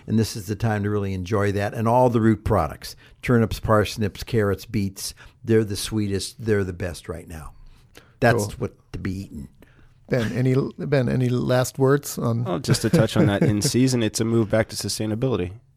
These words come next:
Speaker 3: It's a way that we can, you know, eat healthy and, and support the planet and its natural process, because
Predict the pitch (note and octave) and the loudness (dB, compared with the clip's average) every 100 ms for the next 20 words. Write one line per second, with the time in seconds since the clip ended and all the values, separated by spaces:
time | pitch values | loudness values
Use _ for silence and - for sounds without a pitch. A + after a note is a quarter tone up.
0 | _ - A2+ A2 G#2+ G2+ F#2 G2 G2+ G2+ | _ -12 -6 -2 0 0 -2 -4 -4 -6
1 | G2 G2+ F2 F2+ G#2 F2 - G#2 G2+ - | -6 -6 -10 -6 -4 -4 -4 -4 -4 0
2 | A2+ A2 B2 A#2+ D#2 G2+ G2 G2 F#2+ - | 2 2 2 2 0 -2 -2 -2 -6 -12
3 | _ _ _ _ _ - G2 - F#2+ G2 | _ _ _ _ _ -8 -8 -6 -6 -4
4 | F#2+ - F#2+ A#2 G2+ G2+ - G#2 G#2+ E2 | -4 -4 -2 -2 -2 -2 -2 0 0 -2
5 | G2+ F#2 G#2+ G2+ - F#2 G#2+ A2 - F#2 | -4 -4 -2 -2 -2 -2 0 0 0 -4
6 | - F#2+ - F#2 F2+ | -6 -8 -6 -6 -6